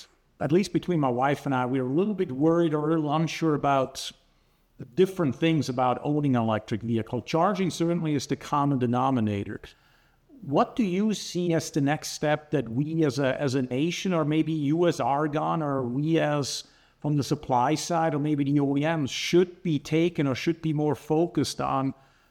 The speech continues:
to overcome some of that hesitation? And again, the reason I'm bringing it up is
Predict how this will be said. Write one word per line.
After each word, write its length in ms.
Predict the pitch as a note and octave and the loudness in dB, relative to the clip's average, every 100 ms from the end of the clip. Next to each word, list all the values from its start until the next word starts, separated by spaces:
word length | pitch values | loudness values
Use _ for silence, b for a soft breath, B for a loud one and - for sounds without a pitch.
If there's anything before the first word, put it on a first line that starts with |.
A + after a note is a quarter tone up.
| b | b
to 140 | D3+ D3+ | 2 4
overcome 720 | D3+ C#3+ C3+ - F3+ F3+ C3 | 4 0 -4 -4 0 2 0
some 220 | - D3 | 0 0
of 80 | C3+ | 0
that 300 | C3+ C3 - | 0 -2 -4
hesitation? 720 | - C3+ B2+ - D3+ D3 - | 0 0 0 0 0 0 -2
And 80 | C3 | -4
again, 220 | C3 E3+ | 0 0
the 80 | D3+ | 2
reason 260 | D3 F3+ E3 | 0 0 -2
I'm 100 | C3+ | -2
bringing 260 | D3+ D3+ | -2 -2
it 80 | C#3+ | 0
up 220 | D3+ D3 | 0 0
is 260 | D3+ C#3 | 2 0